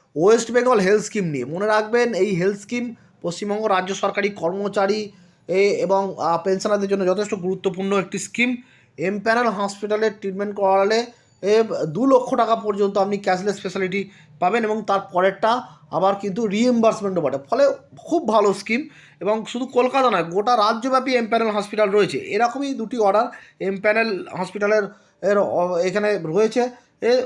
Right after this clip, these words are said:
সমস্তগুলোই আপনাদের দেখে রাখা দরকার আছে। দেখুন, তিনটি হসপিটাল লিস্ট এখানে দেওয়া আছে। প্রথমটা রয়েছে দেখুন রামকৃষ্ণ মেডিকেল সেন্টার, আর এটি কিন্তু জেলার হসপিটাল,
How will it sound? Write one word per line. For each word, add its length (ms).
সমস্তগুলোই 680
আপনাদের 340
দেখে 220
রাখা 240
দরকার 280
আছে। 200
দেখুন, 220
তিনটি 320
হসপিটাল 460
লিস্ট 280
এখানে 220
দেওয়া 300
আছে। 200
প্রথমটা 420
রয়েছে 280
দেখুন 260
রামকৃষ্ণ 560
মেডিকেল 440
সেন্টার, 440
আর 180
এটি 300
কিন্তু 400
জেলার 300
হসপিটাল, 480